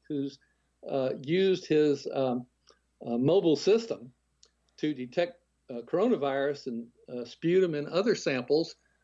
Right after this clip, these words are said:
of people in Canada with, uh, this coronavirus stuff. It would certainly, I think you, you should try to look into that. It's your countryman. Maybe you have,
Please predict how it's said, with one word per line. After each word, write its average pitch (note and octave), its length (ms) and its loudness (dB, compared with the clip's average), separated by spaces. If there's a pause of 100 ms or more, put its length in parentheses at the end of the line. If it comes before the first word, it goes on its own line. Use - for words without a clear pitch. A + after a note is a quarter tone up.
(140)
of C#3 340 2
people F3 280 0
in D#3+ 100 0
Canada F#3 600 2 (260)
with, D#3 420 2
uh, E3 320 0
this D#3+ 180 -4
coronavirus F#3+ 680 -2
stuff. - 300 -8 (240)
It C#3 120 0
would C#3+ 120 -4
certainly, G#3+ 560 0
I A3+ 140 -2
think A3+ 300 -4
you, A3+ 320 -4
you C4 340 -2
should - 320 -10
try A#3+ 160 -2
to G#3+ 100 2
look A3 220 -2
into C4 220 0
that. A#2 160 0
It's B2 100 -12
your F#3 120 -4
countryman. D#3 600 -2
Maybe E3 220 -2
you E3+ 80 -4
have, D3+ 280 -4